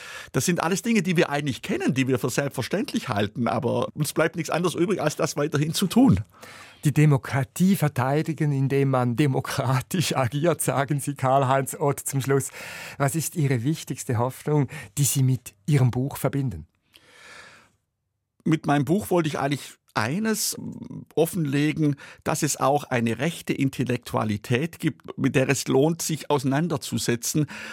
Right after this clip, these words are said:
Speaker 1: Weil dann kann man zum Beispiel auch verstehen, warum beispielsweise ein heutiger polnischer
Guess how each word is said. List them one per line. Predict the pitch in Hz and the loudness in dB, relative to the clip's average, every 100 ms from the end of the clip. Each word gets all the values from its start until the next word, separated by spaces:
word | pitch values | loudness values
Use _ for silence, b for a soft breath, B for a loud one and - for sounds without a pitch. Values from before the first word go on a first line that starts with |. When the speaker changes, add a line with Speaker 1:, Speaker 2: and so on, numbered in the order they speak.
| B - | B 0
Speaker 1:
Weil | 139 | 0
dann | 147 147 | 2 0
kann | 170 196 | 0 0
man | 185 | 0
zum | 175 | 0
Beispiel | 151 139 - - | 0 -2 -6 -6
auch | 143 143 | -6 -4
verstehen, | - 127 - - 143 160 190 | -4 -4 -6 -2 0 2 0
warum | 160 127 113 127 175 | 0 0 0 0 2
beispielsweise | 196 180 190 - 165 - 160 156 156 151 | 2 0 -2 -6 -8 -4 0 0 0 -2
ein | 127 120 | 0 0
heutiger | 113 131 160 208 202 196 B B B | 2 0 -2 -2 0 0 B B B
polnischer | - 143 180 185 - | 0 2 2 0 0